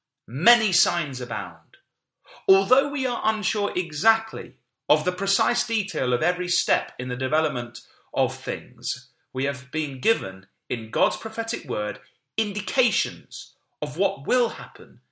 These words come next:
and we have been given an even clearer vision of the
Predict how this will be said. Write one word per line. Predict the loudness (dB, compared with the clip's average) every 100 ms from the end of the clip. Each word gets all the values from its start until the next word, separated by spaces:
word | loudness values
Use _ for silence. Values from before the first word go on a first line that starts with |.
| _ _ -6
and | -2
we | 2
have | 0 0
been | -4 -4
given | -4 -2 0
an | 2
even | 0 -4 -8
clearer | -4 0 2 2
vision | 0 -6 -4
of | -4 -4
the | -6